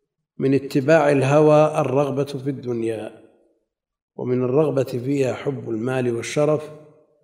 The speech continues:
من حب المال والشرف استحلال المحارم." يعني لا بد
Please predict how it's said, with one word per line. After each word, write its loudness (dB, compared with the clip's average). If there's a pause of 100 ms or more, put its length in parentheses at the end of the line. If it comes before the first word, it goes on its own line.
(260)
من -14
حب -6
المال -2
والشرف -6
استحلال -6
المحارم." -8 (680)
يعني -8
لا 0
بد -6